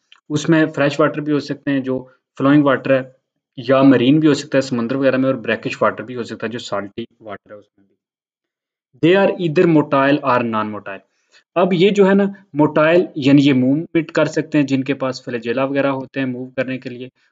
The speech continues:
और ये जो है ना वो नॉन मूवेबल होते हैं, यानी ये movement नहीं करते।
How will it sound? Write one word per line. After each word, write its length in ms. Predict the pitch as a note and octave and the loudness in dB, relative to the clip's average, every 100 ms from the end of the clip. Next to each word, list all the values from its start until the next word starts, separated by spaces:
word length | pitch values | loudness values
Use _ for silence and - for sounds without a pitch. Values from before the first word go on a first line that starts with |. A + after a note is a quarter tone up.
| _ | _
और 140 | B2+ B2 | -6 -4
ये 380 | A2+ C#3+ D3 _ _ | 2 2 2 _ _
जो 120 | A#2+ B2 | -6 -2
है 140 | A#2 | -2
ना 80 | A#2 | -4
वो 300 | A2 C3+ C#3+ _ _ _ | -12 -14 -16 _ _ _
नॉन 400 | A2 A#2 B2 B2+ B2+ _ _ _ _ _ _ _ - | -4 0 2 2 -2 _ _ _ _ _ _ _ -14
मूवेबल 480 | A#2 A2+ A2+ G#2+ A2+ | -8 -2 -2 0 -2
होते 320 | G#2 G2+ G#2 | -4 -10 -12
हैं, 100 | G2 _ _ _ - | -12 _ _ _ -2
यानी 180 | B2 B2+ | 0 2
ये 160 | A#2+ | 2
movement 380 | C3 A#2+ A#2+ D3+ - | 0 0 -4 -4 -8
नहीं 300 | A#2 A#2+ A#2+ | -10 -8 -8
करते। 340 | - G2 _ | -8 -16 _